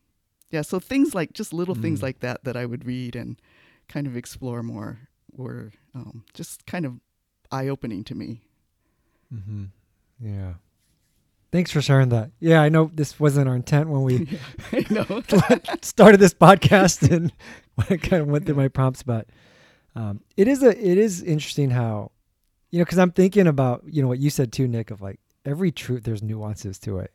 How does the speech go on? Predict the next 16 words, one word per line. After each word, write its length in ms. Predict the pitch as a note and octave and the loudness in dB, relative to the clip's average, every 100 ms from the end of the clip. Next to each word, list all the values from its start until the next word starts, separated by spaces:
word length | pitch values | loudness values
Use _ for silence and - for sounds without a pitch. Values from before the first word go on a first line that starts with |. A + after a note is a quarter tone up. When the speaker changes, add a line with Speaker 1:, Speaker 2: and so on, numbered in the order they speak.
| - | -10
Speaker 2:
And, 300 | G#2 G2+ A2+ | -8 -8 -6
and 100 | A#2 | -6
I 40 | |
can 220 | A#2+ B2+ A#2+ | -4 -4 -2
imagine 460 | A#2 A#2 A#2 A#2 | -2 0 -2 -4
if 100 | A2+ | -4
someone 320 | - A#2 A2 | -4 -2 -2
is 180 | G#2+ G#2+ | -4 -8
wrestling 380 | A#2 A#2+ A#2 A#2+ | -6 -4 -4 -4
with 160 | A2+ A#2 | -4 -4
it 180 | A2+ | -6
going, 400 | - G#2+ G#2+ A2 - _ _ _ _ _ _ _ _ _ _ - | -6 -8 -8 -10 -16 _ _ _ _ _ _ _ _ _ _ -12
"Where 320 | B2+ B2 D#3 | -2 6 8
do 80 | G#3 | 8
I 100 | D#3 | 8
begin?" 640 | A2 F#2+ F#2 G#2 - | 4 -4 -4 -2 -2